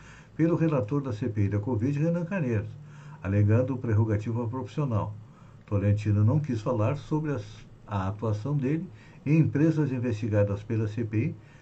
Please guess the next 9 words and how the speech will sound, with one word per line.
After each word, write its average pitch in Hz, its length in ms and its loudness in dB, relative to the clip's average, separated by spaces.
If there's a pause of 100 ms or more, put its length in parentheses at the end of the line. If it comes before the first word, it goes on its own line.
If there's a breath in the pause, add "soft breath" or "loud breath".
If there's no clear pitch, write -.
(160 loud breath)
ligadas 127 520 0
ao 113 140 0
líder 120 260 0
do 107 140 4
governo 95 320 -2
na 123 140 -2
Câmara, 147 380 -4
Ricardo 147 420 -4
Barros, 110 380 0